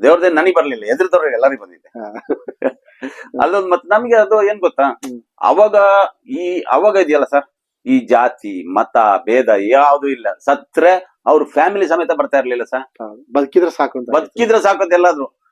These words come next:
Speaker 1: ನಾವು ಕೆಲವೊಂದ್ ಲಾಸ್ಟ್, ಲಾಸ್ಟ್ ಟೈಮ್ ಅಲ್ಲಿ ನಾವು ಇದ್ ಮಾಡ್ತಾ ಇದ್ವು.
Speaker 2: ಹ್ಮ್.
Speaker 1: ಏನು, ಆ, ಗ್ಲೌಸ್ ಸಿಗ್ತಾ ಇರ್ಲಿಲ್ಲ,
Speaker 2: ಸಿಗ್ತಾ
Speaker 1: ಮಾಸ್ಕ್
Speaker 2: ಇರ್ಲಿಲ್ಲ.
Speaker 1: ಸಿಗ್ತಿರ್ಲಿಲ್ಲ, ಅಷ್ಟು ಡಿಮ್ಯಾಂಡ್.
Speaker 2: ಹೌದು.
Speaker 1: ನಾನು, ಆ, ಇಲ್ಲೆಲ್ಲ ಬಂದು,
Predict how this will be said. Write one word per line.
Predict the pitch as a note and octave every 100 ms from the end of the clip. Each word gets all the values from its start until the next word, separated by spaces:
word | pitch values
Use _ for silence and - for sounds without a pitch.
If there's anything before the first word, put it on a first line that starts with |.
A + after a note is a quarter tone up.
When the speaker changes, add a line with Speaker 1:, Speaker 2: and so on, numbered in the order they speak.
| _ _
Speaker 1:
ನಾವು | E3+ F#3
ಕೆಲವೊಂದ್ | F3 F#3+ G3+ F#3
ಲಾಸ್ಟ್, | F3 F3+
ಲಾಸ್ಟ್ | F#3 -
ಟೈಮ್ | F#3 F#3
ಅಲ್ಲಿ | F#3+ E3+
ನಾವು | D#3+ D3 C3 A#2+
ಇದ್ | C#3 E3
ಮಾಡ್ತಾ | C#3+ A#2
ಇದ್ವು. | G#2+ _
Speaker 2:
ಹ್ಮ್. | _ A#2 G#2+ G2+ _ G#2
Speaker 1:
ಏನು, | A#2+ A2 G2+ _ _ _ _ -
ಆ, | G#2+ G2+ F#2+ F#2 F2 E2 E2
ಗ್ಲೌಸ್ | F2+ F#2+ F#2 F3+ G#3+ G3+
ಸಿಗ್ತಾ | - -
ಇರ್ಲಿಲ್ಲ, | E3 D#3 D3
Speaker 2:
ಸಿಗ್ತಾ |
Speaker 1:
ಮಾಸ್ಕ್ | A#2+ B2
Speaker 2:
ಇರ್ಲಿಲ್ಲ. | F3 -
Speaker 1:
ಸಿಗ್ತಿರ್ಲಿಲ್ಲ, | - - F3+ D#3+ D3
ಅಷ್ಟು | - F#3
ಡಿಮ್ಯಾಂಡ್. | D#3 D#3+ C#3+
Speaker 2:
ಹೌದು. | A2 - A#2 A2 G#2 - _ _ _ -
Speaker 1:
ನಾನು, | A3+ F#4+
ಆ, | C4 F3+ F3+ E3+ E3+ E3
ಇಲ್ಲೆಲ್ಲ | E3 F3 F3+
ಬಂದು, | F3+ F3+ F3+ F3+ F3+ E3